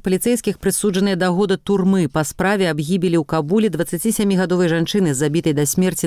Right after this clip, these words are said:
натоўпам на вуліцы. Паліцыянтам ставяць у віну тое, што яны не змаглі абараніць яе.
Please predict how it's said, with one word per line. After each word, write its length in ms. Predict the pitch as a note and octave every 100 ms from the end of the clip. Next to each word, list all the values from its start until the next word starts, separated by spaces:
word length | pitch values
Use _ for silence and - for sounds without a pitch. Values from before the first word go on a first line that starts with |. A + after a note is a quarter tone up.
| D#3+
натоўпам 640 | D#3 - E3+ D3 D3 C#3
на 80 | C#3+
вуліцы. 540 | C3+ C#3 C3 - B2+ - - - - -
Паліцыянтам 560 | G3+ - A3 G#3+ G3+ F3+
ставяць 380 | - F#3 F3+ F3
у 20 |
віну 240 | F3 F3
тое, 220 | E3 G3 F3
што 160 | -
яны 160 | D#3+ E3+
не 80 | E3
змаглі 400 | D3 D#3+ E3 D#3
абараніць 480 | E3 F3 F#3+ F3 -
яе. 320 | B2 A2+